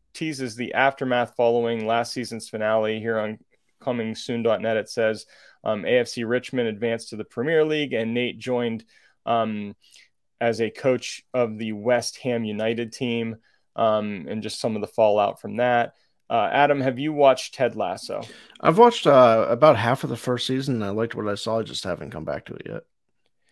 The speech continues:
Speaker 1: Yeah, it's, it's really good. It's, it's kind of one of those shows that's,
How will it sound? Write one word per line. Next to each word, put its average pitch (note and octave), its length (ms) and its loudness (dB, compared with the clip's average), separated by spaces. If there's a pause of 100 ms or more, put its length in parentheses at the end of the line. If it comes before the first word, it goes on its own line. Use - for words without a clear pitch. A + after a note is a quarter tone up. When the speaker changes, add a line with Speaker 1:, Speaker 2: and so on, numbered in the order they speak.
(340)
Speaker 1:
Yeah, C3 220 8
it's, C#3+ 220 4
it's - 280 -2
really F#3+ 240 4
good. A2 320 6
It's, A2 220 -2
it's - 180 -6
kind F3 220 4
of E3+ 340 2
one C#3 220 0
of C3+ 80 0
those B2 160 2
shows B2 480 2
that's, - 500 -4